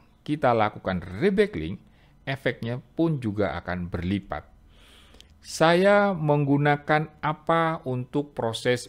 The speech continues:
backlink dan rebacklink? Saya menggunakan G S, G S A Search Engine Ranker. Saya tunjukkan, eh, prosesnya di G S A Search Engine Ranker seperti ini. Di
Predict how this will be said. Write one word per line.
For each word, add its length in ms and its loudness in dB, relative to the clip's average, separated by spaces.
backlink 640 -2
dan 240 2
rebacklink? 640 0
Saya 400 0
menggunakan 880 0
G 240 -6
S, 240 -2
G 120 -6
S 80 -2
A 240 2
Search 480 -4
Engine 400 0
Ranker. 400 -4
Saya 240 -10
tunjukkan, 640 -6
eh, 520 0
prosesnya 880 -8
di 320 -6
G 160 -2
S 80 -8
A 160 -4
Search 320 -2
Engine 320 -2
Ranker 480 -4
seperti 480 -4
ini. 160 -4
Di 400 2